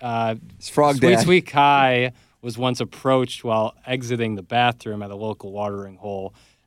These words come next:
Speaker 1: by a bicurious female who
Speaker 2: <gasps>
Speaker 1: then berated him,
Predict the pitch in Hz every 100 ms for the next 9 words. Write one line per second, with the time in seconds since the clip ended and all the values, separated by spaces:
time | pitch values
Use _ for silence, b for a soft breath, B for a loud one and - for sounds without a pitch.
0 | _ 117 110 110 117 - 127 131 117 127
1 | 113 - 131 120 107 - 147 131 110 107
2 | 104 - 120 110 131 127 120 117 113 143
3 | 160 139 113 117 113 107